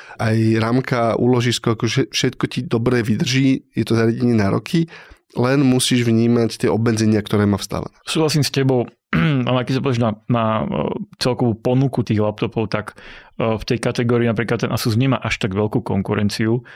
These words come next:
Speaker 2: Tí vý-, výrobcovia sa veľmi v tom nepredbiehajú, že, e, aby ponúkli presne takto v zásade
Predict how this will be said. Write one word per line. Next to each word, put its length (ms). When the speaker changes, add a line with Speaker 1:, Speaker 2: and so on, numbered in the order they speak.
Speaker 2:
Tí 100
vý-, 180
výrobcovia 400
sa 140
veľmi 260
v 120
tom 120
nepredbiehajú, 840
že, 240
e, 80
aby 200
ponúkli 720
presne 260
takto 520
v 100
zásade 380